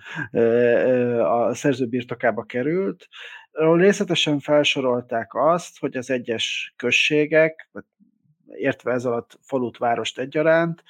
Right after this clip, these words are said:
akik, ö, részesülnek a programba, milyen kategóriákban számíthatnak fejlesztésre,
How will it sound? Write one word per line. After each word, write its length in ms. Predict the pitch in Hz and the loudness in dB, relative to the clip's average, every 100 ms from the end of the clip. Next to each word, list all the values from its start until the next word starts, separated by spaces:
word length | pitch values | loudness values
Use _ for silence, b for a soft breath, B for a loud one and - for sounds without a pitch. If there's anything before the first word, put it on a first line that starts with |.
| B B B B | B B B B
akik, 500 | - 135 127 123 - | -4 -4 -4 -12 -2
ö, 240 | 139 123 123 - | 0 0 -2 -2
részesülnek 800 | 135 156 147 147 - 139 127 123 | 4 4 2 -2 0 0 -2 -6
a 60 | |
programba, 760 | 113 143 156 170 165 160 156 156 | -8 -4 0 2 2 4 4 4
milyen 340 | 147 143 135 | 2 0 0
kategóriákban 1120 | 123 135 139 120 120 117 113 117 - 113 113 87 | -4 -4 -4 -4 -2 0 -2 -4 -4 -4 -4 -10
számíthatnak 760 | 123 135 123 120 - 123 - 113 | -10 -6 -4 -4 -8 -12 -10 -12
fejlesztésre, 1040 | - 131 160 160 - 165 - 170 165 165 | -4 0 0 -2 -2 -2 -2 2 4 4